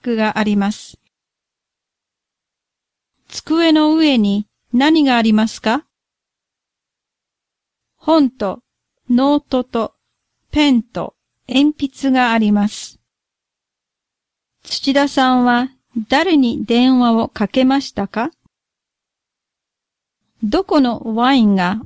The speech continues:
美味しいですか？私は寿司が好きです。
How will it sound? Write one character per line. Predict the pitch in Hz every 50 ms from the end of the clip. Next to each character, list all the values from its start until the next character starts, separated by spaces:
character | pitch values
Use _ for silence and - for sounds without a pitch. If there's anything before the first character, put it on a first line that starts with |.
| - -
美 | 226
味 | 233 269 269
し | - - - 294 277
い | 214
で | 226 208
す | - - -
か？ | - 240 262 339 - _ _ _ _ _ _ _ _ _ _ _ _ _ _ _ _ _ _ _ _ _ _ _ _ _ _ _ _ _ _ _ _ _ _ _ _ _ _ _ _ _ _ _ _ -
私 | 226 240 233 - 262 262 262 - - 254
は | 247 240 233 - -
寿 | - - - - 359 349
司 | - - 269 240
が | 220 220
好 | 226 220 - -
き | - 247 214
で | 196 202
す。 | 214 - - - -